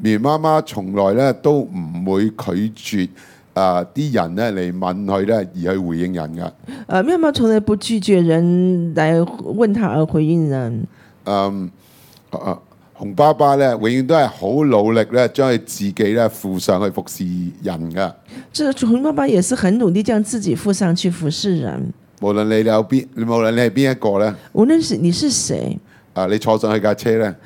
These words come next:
Speaker 2: 你坐他的車，
Speaker 1: 你都，佢都送到你去嗰度嘅。
Speaker 2: 他就會送你去那裡。
Speaker 1: 佢都陪你呢，呃，呃，佢同你，呃，食嘢，佢同你傾偈食嘢嘅時候呢，佢都會，呃，呃，盡佢嘅能力呢，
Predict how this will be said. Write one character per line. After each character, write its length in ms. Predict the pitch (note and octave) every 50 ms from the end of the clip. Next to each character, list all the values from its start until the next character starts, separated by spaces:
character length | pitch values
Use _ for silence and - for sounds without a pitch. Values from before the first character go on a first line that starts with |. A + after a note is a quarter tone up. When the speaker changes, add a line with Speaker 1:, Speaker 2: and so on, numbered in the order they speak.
| - - -
Speaker 2:
你 100 | - G3+
坐 200 | F#3 - F4 D4+
他 140 | C4 B3 B3+
的 100 | A3+ F#3+ E3
車， 360 | - - - F3+ E3+ E3+ F3+ - - - - - _
Speaker 1:
你 100 | - G#2
都， 140 | G#2+ A#2 A#2+
佢 160 | A2+ B2+ B2+
都 100 | B2+ D3
送 280 | C#3 - C#3 A#2+ A2+ A2
到 100 | A2+ A2
你 80 | G#2+
去 180 | G#2 G#2+ G#2+ G2+
嗰 200 | G2 G#2 G2+ G2+
度 200 | G#2+ F#2 E2 E2
嘅。 140 | E2+ E2 D#2+ - -
Speaker 2:
他 160 | - - E4
就 120 | E4 F4
會 100 | E4+ E4+
送 240 | C#4 - - E4 D4
你 100 | G#3 C#3+
去 200 | E3+ - - G#3
那 200 | G3 F#3 D#3+ D3+
裡。 200 | C#3 G2+ F#2 - - - - - - -
Speaker 1:
佢 120 | - A#2+
都 180 | B2 E3 E3+ D#3+ E3 - -
陪 360 | - - G#2 G2+ F#2+ F#2+ G2+
你 240 | G2+ G#2 G#2 G#2+ A2+
呢， 260 | B2 B2+ C3 B2 G#2+ - - - - - - _ -
呃， 560 | F#2 G2 G2 G2 G2 G2 G2+ G2+ G2+ F2+ E2 - _ _ _ _
呃， 320 | - - A2 G2+ G2 F#2 - - _ -
佢 200 | - C3 C#3 D3
同 220 | - B2+ G#2 G#2+
你， 260 | A2+ A2+ B2+ C3 C3+ - - - - - -
呃， 260 | - G2 F#2+ F#2 F#2
食 160 | F2+ - - B2 A2 -
嘢， 160 | - A#2 A2+ - - -
佢 220 | A2 B2+ C#3 C#3+
同 180 | C#3 B2+ G2 G2+
你 60 | G#2+ A2
傾 280 | - D3 D3+ C#3+ D3
偈 180 | B2+ A#2 A#2 A2+
食 80 | -
嘢 160 | G#2 G#2 G2+ G2
嘅 160 | G#2+ G#2 -
時 120 | F#2+ F#2
候 100 | E2+ F#2
呢， 80 | G2+ F#2+ - - - - - -
佢 160 | A#2 A#2+ C3
都 280 | C3 C3 C#3 C#3 C#3+ C#3+ C3 A2+ G#2 G2+
會， 260 | G2+ G2+ G2+ G#2+ G2+ - - - - - - _ _
呃， 180 | F2 F2 E2 - - - _ _ _ _ -
呃， 180 | - F2+ E2+ E2+
盡 480 | - - B2+ A#2+ C3 B2+ A#2 A#2 B2 A#2
佢 200 | A2 A2+ A2+ A#2
嘅 140 | A2+ A2+
能 180 | G#2+ G2+ F2 E2 F#2 F#2+
力 60 | F#2+
呢， 180 | G#2+ A2+ A2+